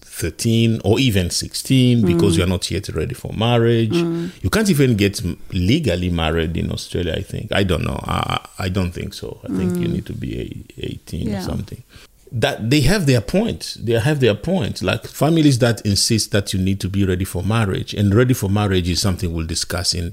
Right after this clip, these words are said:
Speaker 1: in, in, in another ep-, episode. But they have a point. Sometimes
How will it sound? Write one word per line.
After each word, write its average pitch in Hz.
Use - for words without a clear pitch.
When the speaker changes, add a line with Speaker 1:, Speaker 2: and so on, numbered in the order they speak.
Speaker 1:
in, 87
in, -
in -
another 85
ep-, -
episode. 82
But -
they -
have 151
a 107
point. -
Sometimes 98